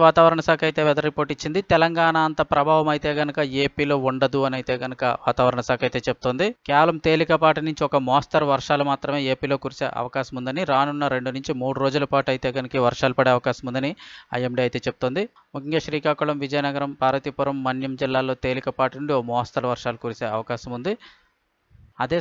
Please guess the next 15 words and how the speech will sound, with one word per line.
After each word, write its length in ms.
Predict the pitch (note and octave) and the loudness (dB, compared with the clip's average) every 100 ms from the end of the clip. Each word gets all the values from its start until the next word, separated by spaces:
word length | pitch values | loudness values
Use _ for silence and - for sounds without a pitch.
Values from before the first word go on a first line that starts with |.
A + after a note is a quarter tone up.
| D#3+ | 0
సమయంలో 380 | D#3+ D#3+ D#3+ D#3+ | -2 0 -2 0
మరికొన్ని 400 | C#3 D#3+ E3+ E3 D#3+ | 2 2 0 0 2
ప్రాంతాల్లో 540 | D3 D3+ D3+ D3+ D3+ D3 | 2 2 4 2 4 2
అయితే 180 | D3 C#3+ C#3+ | 2 -4 -4
కనుక 200 | C#3 D3+ C3 A2+ | -4 0 0 2
ఎండ 120 | B2 D3+ D#3+ | 0 0 0
తీవ్రత 320 | D#3 D3+ C#3+ D3 | 0 0 -2 -2
కూడా 180 | C#3+ C#3+ A#2+ E3+ - | 2 2 2 -4 -6
కొంచెం 220 | C#3 C3 C3 B2+ | -6 -4 -4 -2
ఎక్కువగానే 440 | - D3+ D3+ D3 D3+ | 0 2 2 2 -2
పెరిగే 200 | C#3+ C#3 | -2 0
అవకాశం 340 | C3 - - D3 | -2 -2 -6 -6
ఉందని 200 | C3 C3 B2+ | -6 -6 -4
అయితే 140 | F#3+ G#3+ - - - B2 | -2 -4 -8 -20 -4 0
వాతావరణ 420 | B2+ C3+ C3 C3 | 2 2 0 -2